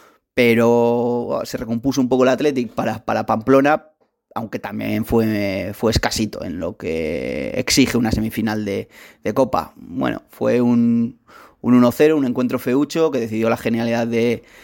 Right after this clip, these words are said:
de Abde y queda un poco en el aire para la, para la vuelta. La parte positiva, eh, es que en Vallecas el Athletic sí que recuperó un poco de, de su esencia, pudo hacer su fútbol, ese fútbol de vértigo que le gusta tanto, presionando arriba,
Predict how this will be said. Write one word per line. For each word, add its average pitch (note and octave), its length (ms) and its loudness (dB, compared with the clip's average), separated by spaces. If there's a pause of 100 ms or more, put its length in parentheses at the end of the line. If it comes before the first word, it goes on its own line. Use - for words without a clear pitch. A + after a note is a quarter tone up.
(280)
de A#2+ 160 2
Abde D#3+ 520 2 (420)
y A#2+ 320 -4
queda B2 220 0
un A#2 80 0
poco A#2 180 2
en A2 80 2
el A2 140 0
aire A2+ 320 0
para A2 200 -2
la, G#2+ 300 -2
para A2+ 160 -4
la A2 80 -2
vuelta. A#2+ 380 0 (240)
La A2+ 340 -2
parte C3+ 300 2
positiva, D3+ 840 0
eh, A2+ 460 -4
es A#2+ 100 -6
que C3 120 0
en A#2+ 100 4
Vallecas B2 420 2
el A#2+ 100 -2
Athletic A#2+ 300 -2
sí B2+ 100 -4
que B2 120 -2
recuperó A2+ 280 -2
un A#2 100 0
poco A#2+ 300 0
de, A2+ 380 -2 (720)
de A#2+ 140 0
su - 100 2
esencia, D3+ 480 4
pudo B2+ 140 -2
hacer A#2 160 -4
su - 180 -8
fútbol, C#3+ 540 2
ese A#2+ 160 -8
fútbol A#2+ 260 -2
de A#2+ 120 -2
vértigo A#2+ 340 0
que A#2 80 -4
le A#2 60 -2
gusta A#2 300 -2
tanto, C#3 360 2
presionando A#2 420 -2
arriba, D3+ 640 2